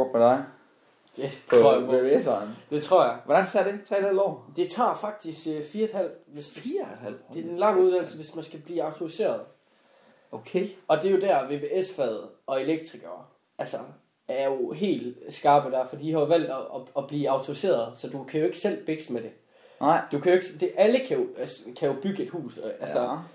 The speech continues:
Speaker 2: med tømmer og mure op og gøre ved.
Speaker 1: Ja.
Speaker 2: Men hvis du skal have vand, så er det jo en autoriseret V V S'er, du skal have ud og
Speaker 1: Ja, okay.
Speaker 2: og gang i det. Og
Speaker 1: Ja.
Speaker 2: samme, samme med elektronik.
Speaker 1: Ja.
Speaker 2: Og der, der er det jo lidt skejsen, vi har over-, med at gøre der,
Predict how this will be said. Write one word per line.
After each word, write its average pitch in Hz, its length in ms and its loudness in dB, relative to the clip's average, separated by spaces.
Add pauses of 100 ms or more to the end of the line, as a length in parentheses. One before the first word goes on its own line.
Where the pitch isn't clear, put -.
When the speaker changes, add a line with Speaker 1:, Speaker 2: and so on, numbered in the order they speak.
(100)
Speaker 2:
med 147 180 4
tømmer 180 280 4
og 107 340 0
mure 143 220 4
op 156 360 2
og 127 160 -6
gøre 131 200 -2
ved. 151 140 -2 (280)
Speaker 1:
Ja. 123 100 -4 (200)
Speaker 2:
Men 135 120 -4
hvis 139 140 -8
du - 100 -16
skal - 180 -6
have 127 200 2
vand, 170 180 4 (360)
så - 180 -6
er 170 60 2
det 151 80 0
jo 139 60 0
en 123 200 -6
autoriseret 135 600 -2
V - 20 -8 (100)
V 123 80 -4
S'er, - 240 -10
du 104 60 -18
skal - 160 -16
have 120 140 -6
ud 120 80 -4
og 110 360 -10
Speaker 1:
Ja, 139 240 -6
okay. 185 240 -6 (200)
Speaker 2:
og 120 120 -10
gang 127 200 4
i 113 40 -4
det. 110 80 -8
Og 123 100 -2
Speaker 1:
Ja. 131 160 0
Speaker 2:
samme, 143 400 0
samme 139 220 0
med 127 100 -4
elektronik. 117 640 -8 (440)
Speaker 1:
Ja. 123 200 -4
Speaker 2:
Og 127 80 -2
der, 175 380 8
der 180 60 2
er 180 160 6
det 143 80 0
jo 123 360 -6
lidt 160 180 -4
skejsen, 143 440 2
vi 113 80 -6
har 123 280 0
over-, 123 220 0
med 131 140 2
at 123 80 2
gøre 135 180 4
der, 120 220 -2